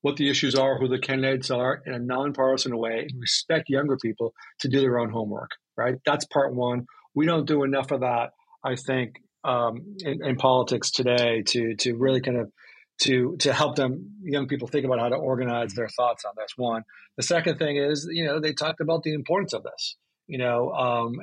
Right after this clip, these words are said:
and the relevance of this, and to make sure that their attitude was square in terms of knowing how important it would be. And third,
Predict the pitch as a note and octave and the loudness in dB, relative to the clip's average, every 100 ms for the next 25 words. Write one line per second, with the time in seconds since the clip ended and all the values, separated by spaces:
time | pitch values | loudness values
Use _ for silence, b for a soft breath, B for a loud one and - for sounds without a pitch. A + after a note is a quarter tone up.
0 | D3 B2+ B2 A#2 C3+ D3+ C#3 C#3 C3+ - | -4 -4 -2 0 2 4 2 0 0 -2
1 | C#3 B2+ A#2+ B2+ B2+ - B2+ A#2+ A#2+ B | -2 -4 0 0 0 0 0 -2 -4 B
2 | B C#3 C#3+ C#3 - D3 D3 C#3 C3+ C3+ | B 0 2 2 2 4 4 2 2 0
3 | C3+ C3+ C3+ C3+ D#3 - B2+ A2+ A2 - | 0 0 0 2 2 0 -4 -4 -4 -4
4 | A#2+ A2+ A2 - A#2 A2+ A#2+ B2 A#2+ - | -2 -4 -4 -6 -4 -2 0 0 0 -4
5 | B B B C3 B2+ - D3 D3+ D3+ A#2+ | B B B 0 0 4 4 4 0 -2
6 | A2 G2+ A#2 C#3+ C#3 D#3 E3 E3 | -4 0 2 2 4 4 4 0